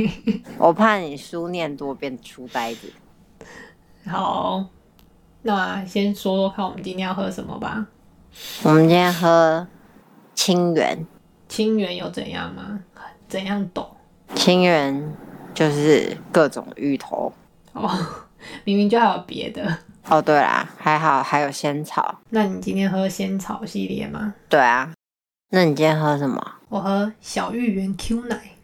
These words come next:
Speaker 2: 是说你那个颞颌性关节炎好了吗？你这样算不算职业伤害？
Speaker 1: <laughs> 我觉得我应该好啦，一开始还以为是牙痛，还跑去看牙医嘞。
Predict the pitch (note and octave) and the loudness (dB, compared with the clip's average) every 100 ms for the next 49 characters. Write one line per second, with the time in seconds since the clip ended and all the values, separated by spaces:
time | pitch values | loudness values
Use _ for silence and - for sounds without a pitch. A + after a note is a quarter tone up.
0 | - - G#3 G3 G#3 G3+ G3+ - _ _ | -8 2 4 6 8 6 4 -2 _ _
1 | - E3+ F#3+ F#3+ F3+ F#3+ F#3 F3 F3 E3+ | 2 4 6 6 6 4 4 4 2 0
2 | F3+ E3 D#3 D#3+ D#3 C3+ C3 A#2+ A#2+ - | -2 2 2 2 0 2 2 0 -2 -4
3 | G#2+ G#2+ G#2+ A#2 A#2 C3 _ - D3 D#3+ | -2 -2 -2 -2 -4 -6 _ -6 0 2
4 | F3 E3+ F#3 E3 E3+ E3+ D#3 - B2 E3 | 0 -2 -6 -4 -4 -6 -6 -10 -8 0
5 | E3 E3+ - D3+ D#3 D#3+ C#3+ - - - | 2 2 0 -4 -4 -8 -8 -10 -14 -16
6 | G#3 - D#3 D3 - B3 B3+ F4 - _ | -16 -6 -2 -2 2 0 0 -8 -10 _
7 | - - - - F#3 G3+ G3+ G3 G3+ G3+ | -20 -20 -16 -8 0 2 2 4 2 2
8 | F#3 - - G#3 G#3+ B3 A3 G#3 G#3 F#3+ | 0 -4 -6 -8 -10 -8 -4 0 0 -2
9 | F3+ F3+ F#3 F3+ F3+ G3 F#3+ - F#3 G3 | -4 -4 -4 -4 -2 -2 -2 -4 -4 -4
10 | F#3 F#3 F3+ F#3+ F#3+ F#3+ F#3 G3 - - | -4 -6 -6 -4 -4 -4 -6 -6 -8 -8
11 | G3 G3 A3 | -8 -6 -6